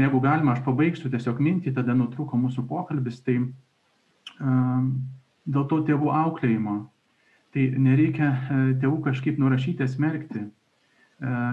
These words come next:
kaip minėjau, nesam visi tobuli ir visi darom klaidų. Tačiau, e, reiktų domėtis,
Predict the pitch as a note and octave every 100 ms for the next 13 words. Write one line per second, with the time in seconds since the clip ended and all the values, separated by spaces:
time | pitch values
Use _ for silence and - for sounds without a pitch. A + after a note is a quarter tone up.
0 | C3 C3 C3 C#3+ D#3 D3+ C3+ C3+ C#3 D#3+
1 | E3 C#3+ B2+ B2+ - A#2+ A2+ G#2+ B2 E3+
2 | - B2 B2 D3 B2+ C3 C3 C3 C3 C#3
3 | E3 B2 - - _ _ _ C3 C3 D#3
4 | D3+ - - C3+ C3 C3 C3+ E3 - D#3+
5 | D3 - - B2+ C3+ C#3+ E3 D3 G#2+ -
6 | -